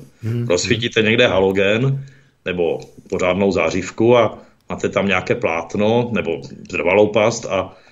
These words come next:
Speaker 2: eh, pijete lahváč nebo tak, podle toho, jestli tam jste autem nebo ne.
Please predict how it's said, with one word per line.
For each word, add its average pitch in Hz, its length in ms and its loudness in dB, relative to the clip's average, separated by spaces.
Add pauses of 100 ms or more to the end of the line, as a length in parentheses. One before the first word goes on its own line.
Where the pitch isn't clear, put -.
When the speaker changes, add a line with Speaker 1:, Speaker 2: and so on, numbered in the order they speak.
(220)
Speaker 2:
eh, 82 560 -4
pijete 104 340 2
lahváč 110 540 2
nebo 85 200 -4
tak, 90 240 -2
podle 78 280 -4
toho, 78 280 0
jestli 67 240 -6
tam 73 140 -4
jste 78 160 -2
autem 85 340 0
nebo 85 180 0
ne. 104 240 0